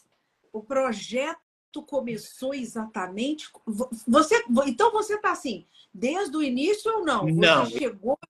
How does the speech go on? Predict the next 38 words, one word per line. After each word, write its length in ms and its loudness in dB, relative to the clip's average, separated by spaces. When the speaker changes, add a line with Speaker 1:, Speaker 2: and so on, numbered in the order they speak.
Speaker 2:
eu 120 2
Speaker 1:
pra-, 100 0
Speaker 2:
quando 180 6
Speaker 1:
não, 80 0
né? 60 0
Speaker 2:
cheguei, 560 2
o 200 -4
barco 360 2
já 160 4
estava 300 4
andando. 500 -2
Speaker 1:
Sim. 260 -8
Speaker 2:
Já 180 2
existia 460 0
pessoas, 800 0
eh, 640 0
o 80 -4
projeto 300 0
já 80 -6
tinha 160 -4
iniciado. 420 2
Na 80 0
verdade, 300 2
o 60 -6
projeto 340 0
completou 400 -4
agora 240 0
em 80 -2
setembro 420 -4
vinte 340 -6
anos. 380 -6
Então, 500 -8
fizemos 340 -8
vinte 320 -6
anos 200 -6
agora 220 -8
em 60 -10
setembro. 520 -10